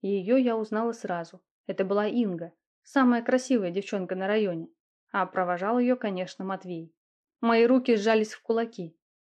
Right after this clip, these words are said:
Я выбежала на улицу и устроила настоящий театр одного актёра. Расплакалась и, ничего не объясняя, бросилась на шею Матвею, параллельно оттолкнув соперницу подальше. Он растерялся, погладил меня по спине и спросил, что случилось,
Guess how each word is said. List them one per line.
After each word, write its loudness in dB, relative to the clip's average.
Я 0
выбежала 2
на -2
улицу 0
и 0
устроила 4
настоящий 2
театр 0
одного -2
актёра. -8
Расплакалась 2
и, 2
ничего 4
не 6
объясняя, 2
бросилась 2
на -2
шею 2
Матвею, 0
параллельно 6
оттолкнув 0
соперницу -2
подальше. -4
Он 0
растерялся, -2
погладил 2
меня -2
по -6
спине -2
и -2
спросил, -2
что -4
случилось, -2